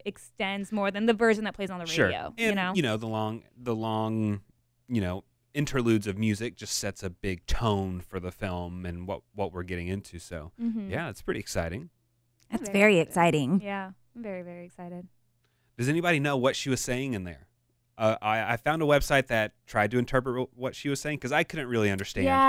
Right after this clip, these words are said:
Speaker 4: I s-,
Speaker 2: everything. There's
Speaker 4: I
Speaker 2: so
Speaker 4: looked
Speaker 2: much
Speaker 4: it up
Speaker 2: going on.
Speaker 4: too, but I didn't save it.
Speaker 2: At least from one lyric website, it's ooh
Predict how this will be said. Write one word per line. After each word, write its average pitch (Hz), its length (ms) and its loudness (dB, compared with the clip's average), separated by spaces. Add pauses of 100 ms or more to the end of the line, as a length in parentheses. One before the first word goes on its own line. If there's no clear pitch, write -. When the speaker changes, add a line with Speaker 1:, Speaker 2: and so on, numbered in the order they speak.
(100)
Speaker 4:
I - 40 6
s-, 294 40 8
Speaker 2:
everything. - 340 4
There's 214 120 2
Speaker 4:
I 269 100 8
Speaker 2:
so 294 80 8
Speaker 4:
looked 294 80 8
Speaker 2:
much 269 140 4
Speaker 4:
it 254 80 2
up 233 100 6
Speaker 2:
going 214 160 0
on. 190 100 0
Speaker 4:
too, 233 200 8
but 202 160 0
I 196 100 2
didn't 196 220 -4
save 160 380 -10
it. 165 240 -6 (100)
Speaker 2:
At 156 120 4
least 175 320 4
from 127 300 4 (260)
one 110 540 4
lyric 92 420 0
website, 95 560 0
it's 101 300 -8 (460)
ooh 110 420 2